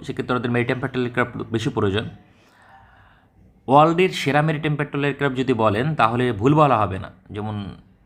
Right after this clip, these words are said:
যুক্তরাষ্ট্রের পি এইট, জাপানের Kawasaki পি ওয়ান এটা, এবং সুইডেনের, আহ, সাব শর্ট ফিশ যেটা আছে। এই তিনটা হলো মানে, আহ, ওয়ার্ল্ডের মধ্যে বর্তমানে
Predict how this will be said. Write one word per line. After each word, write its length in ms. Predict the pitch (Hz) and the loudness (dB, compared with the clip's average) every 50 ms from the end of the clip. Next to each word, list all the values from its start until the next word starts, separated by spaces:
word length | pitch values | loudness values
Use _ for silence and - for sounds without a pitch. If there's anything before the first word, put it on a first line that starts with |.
| _ _ - 101 | _ _ -8 -6
যুক্তরাষ্ট্রের 580 | 110 104 110 107 113 110 110 110 110 120 110 110 110 - | -6 -6 -4 0 0 0 0 0 -2 -4 -4 -4 -6 -4
পি 260 | - 123 120 117 113 110 | -2 0 2 4 4 4
এইট, 380 | 110 110 107 104 104 107 - - - - _ _ _ _ _ _ _ _ _ _ _ _ _ _ _ - - - - - - - - - 92 92 92 - | 2 2 0 -2 -2 -6 -12 -18 -20 -20 _ _ _ _ _ _ _ _ _ _ _ _ _ _ _ -20 -20 -20 -20 -16 -14 -14 -14 -10 -10 -10 -10 -2
জাপানের 340 | - 117 107 - 117 113 110 - | 0 0 2 2 2 0 0 0
Kawasaki 480 | 110 113 113 107 110 123 117 - 117 110 110 - | 2 2 2 2 0 -6 -6 -4 -6 -6 -4 -4
পি 180 | 120 117 117 117 | 0 2 2 4
ওয়ান 320 | 113 110 110 107 107 104 107 | 4 4 2 2 0 -4 -6
এটা, 340 | 107 101 - 104 104 95 101 - _ _ - _ - - - - - - - - - - - _ - | -10 -8 -6 -6 -6 -6 -8 -14 _ _ -20 _ -20 -20 -20 -20 -20 -20 -20 -20 -20 -20 -20 _ -6
এবং 320 | 147 160 165 180 180 175 | -4 4 4 4 4 4
সুইডেনের, 480 | 170 - 165 151 147 143 143 147 143 135 - - - - - | 2 2 2 2 4 4 2 2 0 -2 -4 -10 -16 -14 -8
আহ, 160 | 104 113 117 | -4 -4 -4
সাব 260 | 110 - 120 117 113 - | -4 -4 -4 -6 -6 -6
শর্ট 360 | - - - 120 117 113 117 - | -12 -6 0 0 0 0 -2 -4
ফিশ 240 | - 120 110 107 98 | -6 -6 -4 -4 -4
যেটা 220 | 101 101 98 95 95 | -4 -2 -2 -2 -4
আছে। 240 | 95 95 - - - - - _ _ _ _ - - _ _ _ _ _ _ | -4 -6 -10 -12 -14 -14 -20 _ _ _ _ -20 -20 _ _ _ _ _ _
এই 80 | 196 185 | -2 0
তিনটা 320 | 185 233 220 208 220 214 | 2 2 2 4 4 4
হলো 180 | 208 202 196 190 | 4 4 4 4
মানে, 340 | 175 170 160 156 143 131 - - | 4 2 2 0 -2 -2 -4 -8
আহ, 220 | 101 107 110 - | -8 -6 -4 0
ওয়ার্ল্ডের 360 | 117 123 120 120 127 123 117 | 2 2 2 2 0 -2 -2
মধ্যে 380 | 104 120 120 117 107 104 120 117 | -4 -4 -4 -4 -4 -4 -4 -4
বর্তমানে 840 | 107 101 101 117 120 120 - 143 131 127 120 117 117 117 107 - | -2 -2 -2 -2 -2 0 -2 0 0 0 0 0 -2 -4 -6 -8